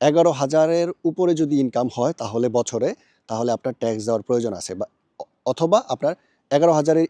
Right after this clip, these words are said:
নিচে ইনকাম হলে আপনার ট্যাক্স দেওয়ার কোনো প্রয়োজন নাই বা আপনার কোনো ট্যাক্স আসবে না। আচ্ছা, এখন আছে তাহলে কি দেওয়া লাগবে? ইন্স্যুরেন্স দেওয়া লাগবে। প্রতি মাসে আপনার, আপনি যদি স্টুডেন্ট হন, তাহলে সেভেন্টি ইউরো আপনার ইন্স্যুরেন্স বাবদ কাইটা নিবে।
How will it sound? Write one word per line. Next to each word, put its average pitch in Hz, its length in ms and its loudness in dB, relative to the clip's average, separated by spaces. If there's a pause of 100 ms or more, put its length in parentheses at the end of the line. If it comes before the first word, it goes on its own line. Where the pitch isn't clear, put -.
নিচে 147 380 2
ইনকাম 156 240 2
হলে 160 160 2
আপনার 127 200 -2
ট্যাক্স 113 280 -6
দেওয়ার 135 180 2
কোনো 151 240 -4
প্রয়োজন 151 380 0
নাই 139 220 0
বা 120 140 -4
আপনার 127 220 -10
কোনো 127 180 -8
ট্যাক্স 120 320 -8
আসবে 117 280 -4
না। 92 160 -14 (680)
আচ্ছা, 143 340 -2
এখন 165 220 0
আছে 196 320 -2 (440)
তাহলে 135 260 2
কি 160 160 0
দেওয়া 165 200 8
লাগবে? 170 220 0
ইন্স্যুরেন্স 139 460 2
দেওয়া 101 140 -2
লাগবে। 92 240 -6
প্রতি 175 480 -2 (800)
মাসে 110 540 -2
আপনার, 117 400 -2
আপনি 120 200 -6
যদি 117 200 -4
স্টুডেন্ট 131 360 -4
হন, 160 180 -4
তাহলে 147 340 -6 (200)
সেভেন্টি 151 500 2
ইউরো 131 200 2
আপনার 123 280 -2
ইন্স্যুরেন্স 117 440 -6
বাবদ 117 280 0 (100)
কাইটা 139 240 0
নিবে। 117 260 -2